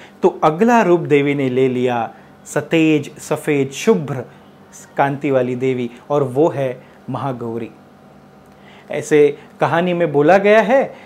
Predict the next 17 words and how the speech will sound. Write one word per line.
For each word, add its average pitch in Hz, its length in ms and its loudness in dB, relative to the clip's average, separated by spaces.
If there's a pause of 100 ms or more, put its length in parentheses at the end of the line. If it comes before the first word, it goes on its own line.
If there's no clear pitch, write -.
(200)
कि 185 120 0
जब 160 380 2 (600)
म-, 147 140 -6 (200)
कालरात्रि 165 640 8
का 160 160 2
रूप, 151 380 2
रूप 170 260 0
लेके 147 540 0
देवी 139 360 -2
जब 131 240 -2
बैठी 143 360 -2 (400)
तो 180 360 4 (680)
काफ़ी 208 320 2
विकराल 196 480 4
रूप 156 320 0
था 131 40 -4
ये, 113 220 -12